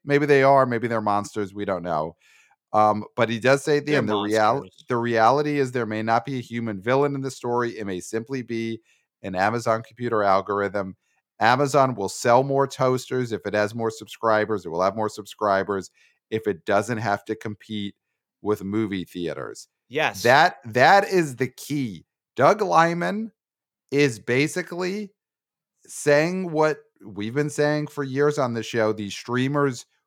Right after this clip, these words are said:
Speaker 1: want to kill movie theaters. They want to starve them to death so that
Speaker 2: Mm-hmm.
Speaker 1: people don't even have the option of going out of their houses to see a movie.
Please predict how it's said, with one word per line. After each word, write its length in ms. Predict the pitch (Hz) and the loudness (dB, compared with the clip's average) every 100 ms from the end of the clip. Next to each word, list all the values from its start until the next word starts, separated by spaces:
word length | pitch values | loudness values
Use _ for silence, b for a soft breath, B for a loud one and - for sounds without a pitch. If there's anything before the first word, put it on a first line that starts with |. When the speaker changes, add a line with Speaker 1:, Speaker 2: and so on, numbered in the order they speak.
| _ 104 | _ -8
Speaker 1:
want 380 | 110 123 139 - | 2 2 2 -6
to 240 | 139 127 - | -8 -8 -12
kill 720 | - 143 151 147 135 117 113 _ _ - | -6 2 6 6 4 -2 -12 _ _ -12
movie 360 | 117 123 104 92 | -4 -4 -4 -10
theaters. 460 | 87 76 65 - | -10 -10 -10 -4
They 120 | 113 | -2
want 280 | 110 117 117 | 0 0 -2
to 100 | 110 | -6
starve 540 | - - 120 117 131 151 | -12 -2 4 6 4 -2
them 160 | 170 | -10
to 120 | 160 | -8
death 560 | 156 131 101 98 - _ _ _ _ _ | -6 0 2 0 -4 _ _ _ _ _
so 180 | 120 120 | -4 2
that 180 | 117 | 2
Speaker 2:
Mm-hmm. 100 | 104 107 - | 2 -14 -8
Speaker 1:
people 600 | 123 131 143 139 131 b _ _ _ | -4 -2 2 2 0 b _ _ _
don't 260 | 117 160 175 | 4 6 6
even 200 | 175 170 | 0 4
have 160 | 156 139 | 2 2
the 160 | 135 - | -6 4
option 800 | 147 175 - - 98 65 - _ _ _ _ _ - | 6 6 4 -8 -8 -8 -14 _ _ _ _ _ 2
of 240 | 127 104 | 2 2
going 360 | 92 131 120 120 | 0 0 0 0
out 160 | 113 113 | 2 2
of 80 | |
their 160 | 110 101 | 0 -2
houses 480 | 113 98 104 104 - | 0 0 0 -8 -14
to 100 | 98 | -16
see 200 | - 98 | -10 -8
a 40 | |
movie. 540 | 87 87 82 87 98 | -6 -8 -8 -10 -12